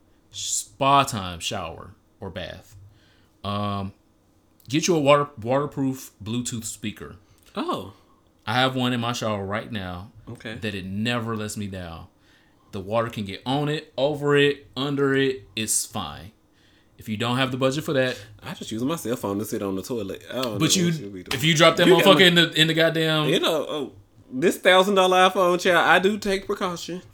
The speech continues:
Speaker 1: Okay.
Speaker 2: But I don't,
Speaker 1: But if
Speaker 2: you
Speaker 1: you wanna
Speaker 2: rich.
Speaker 1: take this spa experience to the next level, go on Amazon. You can find a, um, waterproof Bluetooth speaker for less than twenty dollars.
Speaker 2: I would say they like twenty, thirty dollars.
Speaker 1: Yeah, you can find one. But, um,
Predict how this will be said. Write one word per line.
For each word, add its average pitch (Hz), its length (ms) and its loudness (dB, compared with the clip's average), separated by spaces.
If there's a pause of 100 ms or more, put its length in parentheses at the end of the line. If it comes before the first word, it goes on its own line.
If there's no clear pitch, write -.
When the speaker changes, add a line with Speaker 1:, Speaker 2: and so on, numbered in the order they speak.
(160)
Speaker 1:
Okay. 156 320 -2
Speaker 2:
But 143 380 0 (340)
I 143 180 -2
don't, 127 220 0
Speaker 1:
But 165 140 6
if 147 60 4
Speaker 2:
you 175 160 6
Speaker 1:
you - 40 6
wanna 208 120 8
Speaker 2:
rich. 220 100 4
Speaker 1:
take 202 180 4
this 170 140 4
spa 151 240 4
experience 131 440 0
to - 80 -10
the 117 120 -6
next 123 260 0
level, 110 240 -2
go 117 100 -2
on 127 180 0
Amazon. 113 420 -2
You 107 80 -6
can 104 100 -6
find 110 300 -2
a, 98 200 -4
um, 95 400 -6 (340)
waterproof 120 560 0
Bluetooth 110 340 -4
speaker 104 320 -8
for 98 100 -12
less 92 220 -8
than 87 360 -12 (440)
twenty 98 240 -8
dollars. 78 320 -8
Speaker 2:
I 156 40 -4
would 160 100 -6
say 135 140 -4
they 147 120 -8
like 113 160 -12
twenty, 87 240 -16
thirty - 300 -20
dollars. 139 100 -4
Speaker 1:
Yeah, 90 160 0 (260)
you 120 100 -2
can 139 120 -4
find 95 280 -2
one. 76 220 -14 (560)
But, 117 540 2 (360)
um, 110 440 -2